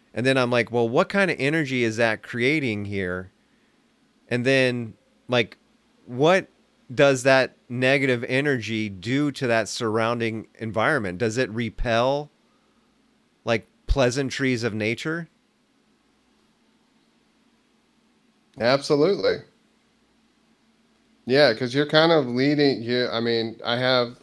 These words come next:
Speaker 2: I have s-, wrote <laughs> down here, I haven't said anything <laughs> about what, what I wanted to share today, but on my notes, it is, so some of the key factors are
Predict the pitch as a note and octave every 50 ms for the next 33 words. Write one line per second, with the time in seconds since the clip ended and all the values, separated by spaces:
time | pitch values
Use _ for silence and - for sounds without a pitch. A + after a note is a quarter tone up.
0 | - - A2 A2+ A2+ A#2 A#2 - - - _ _ _ _ _ - - A#2+ A2+ A#2
1 | A#2+ A#2 - - G3+ D#3+ D3 - F#3+ E3+ D3+ C#3+ C#3+ C#3+ B2+ B2 A#2+ A#2 - -
2 | - - - _ _ - A#2+ B2+ C#3 D3 D3 D3 C#3 C#3+ D3 C3+ C3 C3 C3+ C#3
3 | C#3+ C#3 C3+ C3+ C3+ A#2 A2 G2+ - C#3 C3+ B2 - E3 C#3+ B2+ A2+ C3 - E3
4 | D3+ C#3 C3 D#3 F3+ - - _ _ _ _ - - - - - _ _ - A#2+
5 | B2 B2+ B2 B2 B2 B2 B2 A#2+ B2 B2 B2 B2 A#2+ A#2 A#2 - A#2 A2+ A2 G#2+
6 | G#2 G#2 G2+ G2+ - - - - G2+ D#3 C#3 C3 A#2+ - - C3+ A#2+ A#2 A2 G#2+
7 | G#2+ G#2+ G#2+ G2+ G#2+ G#2+ G2+ G2+ G2 - _ _ _ _ _ _ - B2 B2+ B2+
8 | A#2+ A#2+ A#2 A#2 A2+ A2+ A#2+ C3 C3+ C3+ C3 - - - - - - - _ _
9 | _ _ _ _ _ _ _ _ _ A#2 A#2 A#2 A2+ A2 A2 - _ _ G#2+ A2
10 | A2 A2 A2 A2 A2 G#2+ G#2+ G#2+ G#2+ - - _ _ - - - B2 A2+ A2 A2+
11 | A#2 - - - - - C3 B2+ A#2+ A#2 A2 - - C3+ C3 B2 A#2 A#2 - A#2+
12 | A#2+ A#2+ A#2+ A#2 - B2 A#2 A2+ A2+ G#2+ - - - A#2 A2+ A2 A2